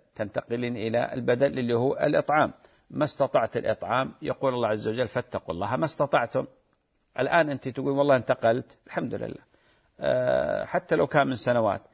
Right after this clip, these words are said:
الآن أمامك يا أخت الفاضلة التوبة إلى الله عز وجل عن هذا التأخير، آه، كثرة ذكر الله، الدعاء، آه، الصدقة، الاستغفار، بر الوالدين، بر ال-، آه، صلة الرحم،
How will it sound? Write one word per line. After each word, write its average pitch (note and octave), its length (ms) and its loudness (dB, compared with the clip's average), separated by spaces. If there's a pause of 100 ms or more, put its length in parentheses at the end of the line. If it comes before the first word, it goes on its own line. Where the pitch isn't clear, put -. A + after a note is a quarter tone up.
(380)
الآن F#3+ 340 2
أمامك E3+ 420 0
يا C#3+ 60 0
أخت - 140 -6
الفاضلة A2 440 2 (100)
التوبة D3 440 0
إلى B2+ 80 0
الله B2+ 120 4
عز A#2+ 220 0
وجل B2+ 480 0
عن A2 120 -2
هذا A#2 160 4
التأخير، A#2 580 -2 (760)
آه، D#3 220 -12
كثرة C#3+ 280 2
ذكر A#2 340 -2
الله، A#2 360 2 (640)
الدعاء، A#2+ 640 0 (640)
آه، B2+ 340 -4
الصدقة، A#2+ 640 0 (760)
الاستغفار، B2 800 2 (460)
بر C3 240 -4
الوالدين، A#2 760 0 (160)
بر B2 360 -4
ال-، A#2+ 200 -2
آه، A#2+ 260 -2
صلة B2+ 340 0
الرحم، A#2+ 480 2